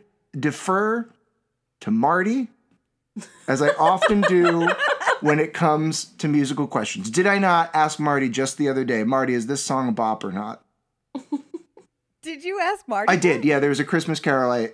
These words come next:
Speaker 1: from the eighties that somehow I, in thirty-three years, had never heard before. And I think it's a bop, but I was uncertain, and so I asked Marty, and he confirmed.
Speaker 2: Yeah, he is the expert on
Speaker 1: He
Speaker 2: that.
Speaker 1: verified it's a bop. So I would
Speaker 2: Yeah.
Speaker 1: personally like to ask Marty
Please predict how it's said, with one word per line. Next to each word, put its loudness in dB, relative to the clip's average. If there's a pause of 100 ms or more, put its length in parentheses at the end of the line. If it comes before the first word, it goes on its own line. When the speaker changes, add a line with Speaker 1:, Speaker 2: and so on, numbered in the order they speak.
Speaker 1:
from 0
the 2
eighties 0
that -6
somehow 0
I, -2 (240)
in -2
thirty-three -2
years, -2
had -4
never -2
heard -4
before. -8 (320)
And 0
I 2
think -2
it's -6
a -8
bop, -2
but 0
I 0
was -2
uncertain, -2
and -2
so -2
I 0
asked -2
Marty, 0
and -4
he 0
confirmed. -2
Speaker 2:
Yeah, -12
he -10
is -14
the -10
expert -14
on -16
Speaker 1:
He 0
Speaker 2:
that. -2
Speaker 1:
verified 2
it's -8
a -6
bop. -10 (220)
So 2
I 2
would -2
Speaker 2:
Yeah. -10
Speaker 1:
personally -2
like -2
to -10
ask -2
Marty 0